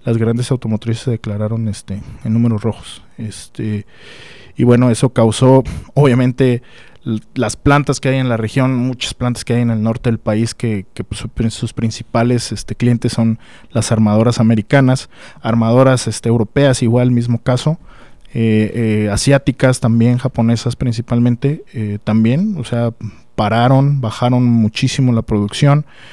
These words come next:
dejaron fuera muchos, este, eh, productos que estaban haciendo, vehículos. Incluso, no sé si ustedes recuerdan, G M era dueña de una cantidad grande de, de marcas,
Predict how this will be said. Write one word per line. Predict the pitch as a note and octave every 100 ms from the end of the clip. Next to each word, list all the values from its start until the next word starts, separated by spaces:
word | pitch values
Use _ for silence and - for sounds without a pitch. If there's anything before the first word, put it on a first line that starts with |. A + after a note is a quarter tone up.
| - - - - - -
dejaron | C#3 A#2+ C#3+ C3 A#2+
fuera | B2 D3 D#3
muchos, | D3 C#3 - C#3 -
este, | - - A2+ G#2+ - - - - - - - - -
eh, | A#2+ G2+
productos | G#2+ D3 - C#3+
que | C3
estaban | - C3 A#2
haciendo, | - B2+ D3
vehículos. | C3+ A2 - D3+ G3 - - - - - - -
Incluso, | B2 A#2+ C3 C3 - D3+ C#3+ C3 A#2+ - - - -
no | A#2+
sé | A#2+
si | B2+
ustedes | - A#2+
recuerdan, | G#2 D3 D#3 A#2+
G | - C3
M | C3+ C#3
era | C3+ C3+
dueña | C#3 C#3+
de | C#3
una | C3 C3 C3 A#2 A2 -
cantidad | - A2 A#2+ A#2+
grande | B2 B2 A#2 A#2+ C3
de, | C3 G#2 G#2+
de | G#2+
marcas, | A2+ B2 D#3 D#3